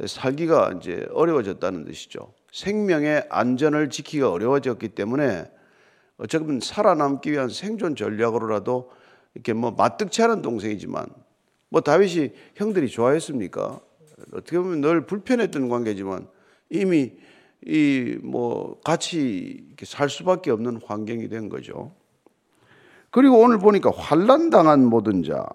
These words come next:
빚진 모든 자, 마음이 원통한 자,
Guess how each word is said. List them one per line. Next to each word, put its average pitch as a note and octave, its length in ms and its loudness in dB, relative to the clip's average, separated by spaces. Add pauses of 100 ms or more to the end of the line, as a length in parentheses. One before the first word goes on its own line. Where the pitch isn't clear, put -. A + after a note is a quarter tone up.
(540)
빚진 A3+ 560 2
모든 G2+ 360 2
자, A#1+ 180 -10
마음이 C#3 460 6
원통한 B2+ 560 -2
자, - 180 -16